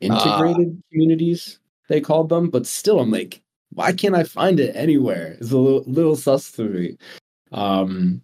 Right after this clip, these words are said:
Speaker 2: yeah, but maybe, maybe they just killed it when they saw everyone capsizing it. Maybe I just
Speaker 1: <laughs>
Speaker 2: missed it, unfortunately. Um, but
Speaker 1: Yes.
Speaker 2: the other thing that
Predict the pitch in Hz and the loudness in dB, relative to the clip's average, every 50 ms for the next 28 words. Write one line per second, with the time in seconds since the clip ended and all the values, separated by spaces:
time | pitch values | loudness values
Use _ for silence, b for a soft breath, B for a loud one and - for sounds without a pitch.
0 | _ _ _ - 92 90 - - 107 104 113 120 117 117 113 110 110 110 110 110 | _ _ _ -2 -2 0 0 0 0 2 2 2 4 2 2 0 2 2 2 2
1 | 113 110 110 104 - - - - 107 98 104 104 98 - - 98 90 90 - - | 4 4 2 0 -2 -4 -8 -4 -2 -2 0 -2 -2 -2 -2 -2 0 0 0 0
2 | - 104 98 92 90 87 92 90 90 90 87 85 85 85 - 80 78 78 - - | 0 0 0 0 0 -2 -2 -2 -2 0 0 -2 -4 -4 -6 -8 -8 -8 -6 -4
3 | 85 82 78 73 80 78 80 78 78 87 90 85 85 85 82 82 - - - - | -4 -4 -4 -4 -4 -6 -6 -6 -6 -4 -4 -2 -2 -2 -2 -4 -4 -6 -8 -8
4 | - _ _ _ _ - - 90 95 110 110 - - - 73 73 76 73 - - | -10 _ _ _ _ -4 -2 0 2 0 0 -2 -4 -6 -8 -8 -8 -12 -18 -20
5 | _ _ _ _ - 87 90 87 - 92 92 90 90 - - 82 76 73 69 65 | _ _ _ _ -4 -2 -2 -2 0 0 0 0 -2 -4 -6 -8 -8 -8 -8 -10
6 | - - - _ B B B B _ _ _ _ _ _ _ _ _ _ - 69 | -10 -12 -16 _ B B B B _ _ _ _ _ _ _ _ _ _ -20 -20
7 | - - - _ _ _ - - 123 127 - - _ _ _ _ - 139 127 - | -18 -20 -20 _ _ _ -2 -2 -2 -2 -2 -8 _ _ _ _ -2 0 0 2
8 | - 175 185 180 175 147 131 123 113 110 110 - - | 4 4 4 4 4 2 2 2 2 2 2 0 0